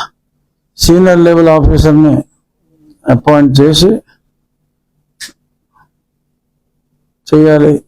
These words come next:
ఎందుకంటే మరి ముఖ్యమంత్రి గారు కూడా కస్టోడియల్ టార్చర్ అయిందని ఎన్నోసార్లు ఆయనే చెప్పారు. అయినా సరే మరి ఈ పోలీస్ అధికారులను ఇప్పుడు దాకా ఎందుకని మరి సస్పెండ్ చేయలేదు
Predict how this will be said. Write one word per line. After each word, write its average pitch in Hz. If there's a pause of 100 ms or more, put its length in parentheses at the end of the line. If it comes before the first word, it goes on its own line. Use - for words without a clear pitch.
ఎందుకంటే 139
మరి 131
ముఖ్యమంత్రి 143
గారు 143
కూడా 143 (720)
కస్టోడియల్ 151
టార్చర్ 143
అయిందని 147
ఎన్నోసార్లు 147
ఆయనే 156
చెప్పారు. 147 (280)
అయినా 165
సరే 160
మరి 151 (1160)
ఈ 135
పోలీస్ 151
అధికారులను 143
ఇప్పుడు 131
దాకా 139
ఎందుకని 135
మరి 139
సస్పెండ్ 131
చేయలేదు 127